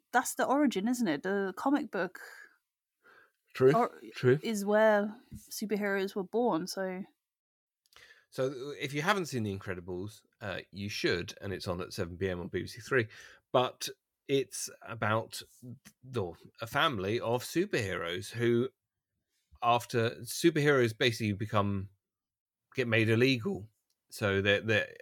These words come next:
Speaker 2: you know, at, at one point they were everywhere, saving lives. They eventually then get made illegal, and so Mister Incredible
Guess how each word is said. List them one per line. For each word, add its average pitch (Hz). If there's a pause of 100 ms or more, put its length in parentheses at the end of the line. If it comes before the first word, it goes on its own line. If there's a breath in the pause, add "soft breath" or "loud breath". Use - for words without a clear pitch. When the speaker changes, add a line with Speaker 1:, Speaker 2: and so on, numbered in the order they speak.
(120)
Speaker 2:
you 104
know, 95
at, - (340)
at 117
one 127
point 117
they 104
were 104
everywhere, 123 (260 loud breath)
saving 127
lives. 104 (300 loud breath)
They 101
eventually 120
then 98
get 98
made 98
illegal, 127 (460 loud breath)
and 95
so 95 (400)
Mister 127
Incredible 110